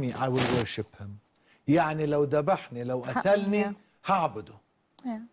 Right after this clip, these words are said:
Speaker 1: عرفتي؟ فالشكر كتير مهم،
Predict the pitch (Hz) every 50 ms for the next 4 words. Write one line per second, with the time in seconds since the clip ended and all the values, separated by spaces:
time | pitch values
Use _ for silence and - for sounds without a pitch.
0 | _ _ _ _ _ _ _ _ _ _ - - 117 - - - 151 175 175 -
1 | - - - - - - - - _ - - - 151 143 131 123 - - - -
2 | _ _ - 135 123 - - - - 240 - - 180 147 - - - 226 214 190
3 | 156 139 117 101 92 98 95 95 92 92